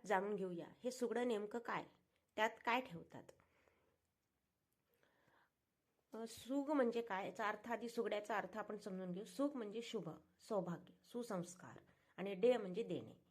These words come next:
म्हणजे शुभत्व देण्याची सुंदर परंपरा. आपल्याला सांगते, नाती जपा, प्रेम द्या, संस्कृती पुढे न्या.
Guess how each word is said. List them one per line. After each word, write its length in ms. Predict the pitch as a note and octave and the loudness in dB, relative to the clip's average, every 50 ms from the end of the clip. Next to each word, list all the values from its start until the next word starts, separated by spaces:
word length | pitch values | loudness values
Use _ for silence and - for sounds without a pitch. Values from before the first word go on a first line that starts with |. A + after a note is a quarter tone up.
| _ _ _ _ - | _ _ _ _ -4
म्हणजे 320 | G3+ G#3 G3+ A3 C4 C#4 C#4+ | -2 -2 2 4 4 4 4
शुभत्व 560 | C#4+ - A3+ F#3+ G#3+ A3 A3+ A3+ - - B3+ | 4 0 -2 0 0 -2 -2 -2 -4 -4 -2
देण्याची 500 | B3 A#3+ A3 G3 F#3+ F3+ F3+ F3+ F#3 A#3+ | 0 0 0 0 0 0 -2 -2 -4 -8
सुंदर 400 | - - G3+ F#3 F3 E3+ F3+ F#3 | -8 -8 -8 -6 -4 -4 -6 -6
परंपरा. 460 | F3+ F3+ E3+ D#3+ D#3 C#3+ D3 D3 - - - _ _ _ _ _ _ _ _ _ - _ - - | -6 -6 -8 -8 -8 -10 -10 -10 -12 -14 -20 _ _ _ _ _ _ _ _ _ -20 _ -6 -4
आपल्याला 400 | G3 F#3+ F#3 G#3 G#3 G#3+ A3 A3+ | -4 -2 -2 -2 0 0 0 -2
सांगते, 520 | - A3 F3+ E3 D#3 - F3 E3 - - - _ _ _ _ _ _ - | -2 -2 -4 -4 -4 -6 -8 -10 -10 -12 -18 _ _ _ _ _ _ -4
नाती 380 | - G3 F#3+ F3+ F3+ - B3+ B3 | 2 2 4 4 2 2 0 0
जपा, 360 | G3 G#3 F3+ - - C3 - - - _ - | 0 0 -2 -2 -6 -14 -16 -18 -12 _ 2
प्रेम 280 | G3+ G#3+ G#3+ A#3 A#3 G#3+ | 4 4 4 4 2 0
द्या, 280 | F#3 E3+ D3+ C3 A2+ - | -2 -4 -4 -6 -12 -14
संस्कृती 600 | - - G#3+ G#3+ G#3+ F3+ - - A#3 A#3 A#3+ C#4 | -8 -4 -4 -4 -4 -4 -4 -2 -2 0 0 -2
पुढे 280 | C#4+ - - F3 E3+ E3+ | -2 0 0 2 2 2
न्या. 160 | D#3+ D3 | 0 -2